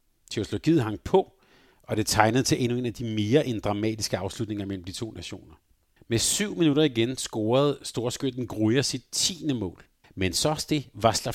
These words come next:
Duda op og afgjorde kampen med sit syvende mål. Tjekkoslovakiet vandt atten seksten og var i finalen. Mod Danmark. En kæmpe forløsning for tjekkerne, der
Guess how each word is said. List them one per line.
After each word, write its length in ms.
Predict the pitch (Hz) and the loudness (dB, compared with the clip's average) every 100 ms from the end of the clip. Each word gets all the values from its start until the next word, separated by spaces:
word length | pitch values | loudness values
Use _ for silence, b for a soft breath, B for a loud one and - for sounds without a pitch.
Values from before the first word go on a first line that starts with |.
| - | -4
Duda 320 | 117 117 120 - - | -2 2 2 0 -8
op 400 | 92 - - - - | -8 -10 -20 -20 -10
og 240 | 104 - | -6 0
afgjorde 320 | 113 - 123 | -2 0 -2
kampen 440 | - 120 - 120 107 | 0 -2 -2 -8 -4
med 100 | 98 | -4
sit 340 | - 120 - - | -4 -6 -10 -18
syvende 420 | - - 151 127 110 | -8 -6 -6 -6 -8
mål. 240 | 87 - _ _ _ _ b b b b | -8 -12 _ _ _ _ b b b b
Tjekkoslovakiet 680 | - 117 131 - 180 156 113 | 0 0 0 0 2 4 4
vandt 240 | 143 285 - | 4 2 0
atten 260 | 135 143 165 | 2 4 2
seksten 480 | 120 98 - 131 - | 2 2 -2 -6 -4
og 100 | 104 | 0
var 120 | 98 | 0
i 60 | 98 | 0
finalen. 480 | 117 104 78 73 73 _ _ _ _ _ _ _ _ | -2 -4 -4 -8 -20 _ _ _ _ _ _ _ _
Mod 280 | - 131 175 | 4 8 8
Danmark. 520 | - 87 80 - - _ _ _ _ _ _ b b b | 8 0 -4 -14 -20 _ _ _ _ _ _ b b b
En 160 | 117 | -6
kæmpe 400 | - - 196 196 | -2 4 4 6
forløsning 460 | 175 139 139 143 123 | 6 6 4 0 -4
for 60 | 131 | -2
tjekkerne, 480 | - 110 123 117 - b b b | 0 0 0 -4 -6 b b b
der 80 | 127 | -2